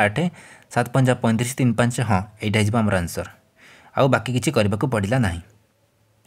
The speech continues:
The difference between the compound and the simple interest for three year at the rate of twenty percent per annum is four thirty two। What is the principal length? So,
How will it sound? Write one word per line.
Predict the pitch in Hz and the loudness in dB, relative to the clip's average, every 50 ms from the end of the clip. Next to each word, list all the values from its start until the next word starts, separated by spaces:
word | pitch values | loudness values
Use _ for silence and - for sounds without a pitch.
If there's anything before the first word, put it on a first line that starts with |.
| _ _ _ _ _ _ _ _ _ _ _ _ _ _ _ _ _ _ _ _ _ _ _ _ _ - | _ _ _ _ _ _ _ _ _ _ _ _ _ _ _ _ _ _ _ _ _ _ _ _ _ 0
The | - 127 | 2 4
difference | 127 147 131 135 180 185 180 - | 4 4 4 6 6 6 6 6
between | 156 135 156 160 156 | 2 2 4 4 4
the | 165 156 | 4 4
compound | - 131 120 123 120 - 151 151 160 156 151 - | 4 4 4 4 4 4 4 4 4 2 2 2
and | 127 131 139 135 | 2 2 4 2
the | 139 | 2
simple | 143 - 117 117 117 - 139 | 2 2 0 0 2 2 4
interest | 135 135 131 127 123 139 135 139 139 - - 147 139 135 - | 4 4 4 4 4 2 0 0 0 -2 -4 -4 -4 -2 -2
for | - 127 131 123 123 | 0 0 0 0 -2
three | - 117 123 135 | 0 0 2 4
year | 135 107 98 101 104 - - - - - - - | 4 4 4 2 -2 -8 -14 -20 -20 -20 -8 -2
at | - 117 127 123 | -2 0 2 2
the | 113 | 2
rate | 120 127 139 147 156 | 2 2 2 0 -2
of | 151 156 147 | -2 -2 0
twenty | 143 123 120 120 113 143 139 | 2 2 2 2 2 0 -2
percent | 143 131 - - 143 139 131 135 | -2 -4 -4 -2 -2 -2 -2 0
per | 139 131 - - | 0 0 0 2
annum | 117 120 123 139 139 | 2 2 2 2 0
is | 139 139 131 127 123 - | 0 0 0 0 -2 -2
four | - 123 127 | 0 0 0
thirty | 127 - 110 107 - 113 | 0 0 -2 -2 -2 -2
two। | - 143 165 147 143 - - _ - - - _ _ _ _ _ _ _ - | -2 -2 -2 -2 -4 -8 -16 _ -20 -20 -20 _ _ _ _ _ _ _ -2
What | 123 139 143 | 0 2 2
is | 180 175 | 2 2
the | - 180 | 0 0
principal | - 139 127 123 - - 160 131 104 | 0 2 2 2 2 2 2 2 2
length? | 92 87 87 - - - _ _ _ _ _ _ - - _ _ _ _ _ _ _ - | 0 -2 -6 -12 -16 -18 _ _ _ _ _ _ -20 -20 _ _ _ _ _ _ _ -4
So, | - | 0